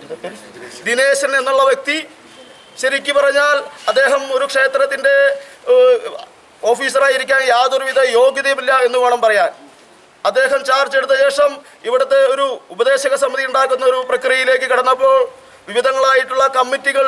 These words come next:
രൂപീകരിക്കുന്നതിന് വേണ്ടി നാമനിർദ്ദേശ പത്രിക സമർപ്പിച്ചപ്പോൾ ഏകകണ്ഠമായി സി പി എമ്മിൻ്റെ നേതൃത്വത്തിൽ കൊടുത്ത ആ പാനൽ മാത്രം മൂന്ന് പേ-, മൂന്നോളം പാനലുകൾ കൊടുത്ത് ആ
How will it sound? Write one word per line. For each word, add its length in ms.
രൂപീകരിക്കുന്നതിന് 800
വേണ്ടി 220
നാമനിർദ്ദേശ 580
പത്രിക 300
സമർപ്പിച്ചപ്പോൾ 600
ഏകകണ്ഠമായി 840
സി 120
പി 180
എമ്മിൻ്റെ 300
നേതൃത്വത്തിൽ 520
കൊടുത്ത 260
ആ 20
പാനൽ 360
മാത്രം 440
മൂന്ന് 240
പേ-, 120
മൂന്നോളം 420
പാനലുകൾ 480
കൊടുത്ത് 240
ആ 20